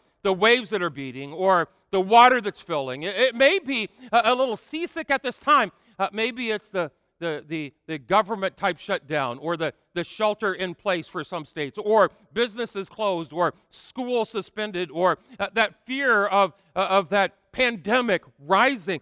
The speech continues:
Hey, we're all going through storms, uh, and, and it's not even so much about, uh, analyzing,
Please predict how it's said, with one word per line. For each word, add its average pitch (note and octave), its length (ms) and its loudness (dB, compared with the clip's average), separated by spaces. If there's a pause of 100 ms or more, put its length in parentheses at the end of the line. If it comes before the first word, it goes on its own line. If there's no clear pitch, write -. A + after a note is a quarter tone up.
(120)
Hey, A#3 140 4 (140)
we're B3+ 200 8 (120)
all B3+ 460 6
going A#3 300 4 (160)
through B3 220 -6
storms, G3+ 640 0 (400)
uh, F2+ 120 -10
and, D3 160 -16
and A3 160 -12
it's G#3+ 140 -14
not F4 240 -6
even D4+ 300 -12
so A#3+ 240 -10
much A3+ 320 -8
about, F3+ 460 -4 (580)
uh, F3 60 -12
analyzing, F#3 720 -8